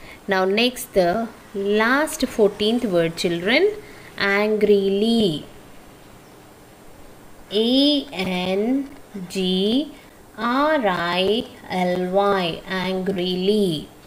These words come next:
Okay. Now once we'll read all the words, children.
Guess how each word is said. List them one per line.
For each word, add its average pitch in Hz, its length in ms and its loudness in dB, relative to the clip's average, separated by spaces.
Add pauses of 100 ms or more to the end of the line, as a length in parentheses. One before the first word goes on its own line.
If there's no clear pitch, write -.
(240)
Okay. 320 320 -4 (420)
Now 233 200 0
once 240 280 0
we'll 233 200 0
read 233 240 0
all 220 320 4
the 277 140 4
words, 233 340 0
children. 262 360 0